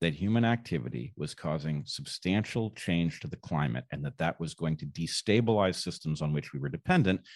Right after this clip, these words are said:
that they would be enthusiastic about doing something about it.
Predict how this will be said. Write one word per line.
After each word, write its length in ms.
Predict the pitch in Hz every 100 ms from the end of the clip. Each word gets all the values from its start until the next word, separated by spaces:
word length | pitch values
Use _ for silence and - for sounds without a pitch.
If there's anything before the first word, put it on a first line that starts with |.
| -
that 140 | 104 -
they 120 | 92
would 220 | 101 85
be 200 | 82 80
enthusiastic 920 | 76 82 98 92 80 78 80 - 78
about 260 | 76 71 -
doing 280 | 76 71 65
something 440 | - 50 - 53
about 240 | 57 -
it. 60 | -